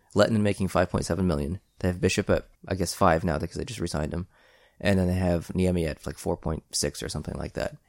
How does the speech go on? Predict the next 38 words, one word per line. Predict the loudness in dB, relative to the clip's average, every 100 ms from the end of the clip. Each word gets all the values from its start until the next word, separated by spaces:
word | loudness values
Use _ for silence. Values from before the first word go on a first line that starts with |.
| -2
If | 0
they | 2
get | 4 2
rid | 4 4
of | 4 2 -4 _ _ _ 2
Lettinen | 4 4 0 -2
and | 0
Niemi, | 4 4 2 -2 -4
get | -8 -2
rid | -2
of | 2
both | 2 4
of |
those | 2 2
contracts | 2 2 2 -4 -2
somehow, | 2 2 2 0 -2 -10 _ _
that's | 2 2 4
Alex | 2 2
Ovech-, | 0 -2 -2
Ovechkin's | -2 -2 -2 -4 -2
salary | 0 0 -2
right | -4 -4
there. | -4 -6 -10 _ _ -4
And | 0
then | 2 0
they | -2
just | -2
bring | 0 2
in | 2 0
a |
cheap | -2 -4 0
backup | 0 0 -4 -4
for | -2
Bishop. | 0 0 -4 -8 -8
I | -4
mean, | -2 -4 -10 _ 0
that's, | 0 0
uh, | -2